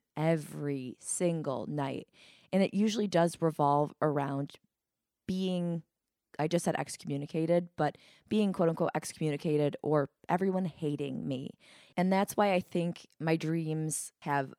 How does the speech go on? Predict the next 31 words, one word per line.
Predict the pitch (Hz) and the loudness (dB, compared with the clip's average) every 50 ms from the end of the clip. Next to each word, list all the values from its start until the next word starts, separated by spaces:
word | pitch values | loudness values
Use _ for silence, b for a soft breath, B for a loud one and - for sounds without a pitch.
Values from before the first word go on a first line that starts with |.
| _ - | _ -6
an | 147 143 - | -6 -2 -2
element | 151 160 160 160 147 - | -2 -2 0 -2 -2 -4
of | 139 147 - - | -4 -8 -8 -10
P | - - 160 | -8 -8 -8
T | - - - 151 147 | -6 -6 -4 -4 -4
S | 131 139 - - | -4 -6 -8 -12
D, | - 165 151 113 87 - - - | -10 -8 -6 -6 -6 -8 -8 -8
because | 143 - - 151 147 139 - | -10 -8 -4 -6 -6 -4 -6
when | 156 156 151 | -8 -8 -6
I | 143 143 | -6 -6
was | - 143 139 - | -6 -6 -6 -6
in | 147 143 | -8 -8
school, | - - - - - 175 165 147 139 135 - - - b b b b b b b b b | -8 -10 -12 -6 0 4 4 4 4 4 0 -4 -10 b b b b b b b b b
I | b 175 | b 0
didn't | 180 202 202 180 139 123 165 | 2 2 0 0 -2 -2 0
know | 180 175 165 165 151 | 2 4 4 4 2
if | 156 160 | 2 0
I | 170 147 | -2 -2
would | 143 147 - | -2 -4 -6
turn | - - 165 156 151 | -6 -6 -4 -4 -4
the | 147 147 | -4 -6
corner | - - 170 160 156 147 143 143 | -4 -2 0 0 0 0 -2 -4
and | 143 143 | -4 -4
run | 151 147 147 | -4 -4 -4
into | 147 143 143 147 | -4 -6 -6 -8
someone | - - 143 143 147 | -8 -8 -8 -8 -8
who | 156 156 | -8 -8
hated | 147 - - 147 147 143 135 - | -8 -4 -2 -2 -2 -2 -6 -8
me. | - - - - - b b b b b b b b b | -10 -10 -10 -10 -14 b b b b b b b b b
And | 165 160 160 - | -6 -4 -4 -2
so | - - 160 156 151 151 151 147 - | 0 2 4 4 4 4 4 2 0